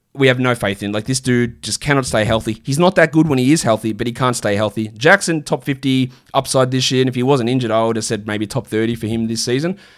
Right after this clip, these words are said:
Um, but I would expect those guys back pretty soon. I wouldn't grab Winslow. If Jackson is floating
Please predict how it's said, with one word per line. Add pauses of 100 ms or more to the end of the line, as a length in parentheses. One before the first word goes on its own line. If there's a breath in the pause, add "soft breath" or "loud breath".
(280 soft breath)
Um,
but
I
would
expect
those
guys
back (340)
pretty
soon. (160)
I
wouldn't
grab
Winslow. (100)
If
Jackson
is
floating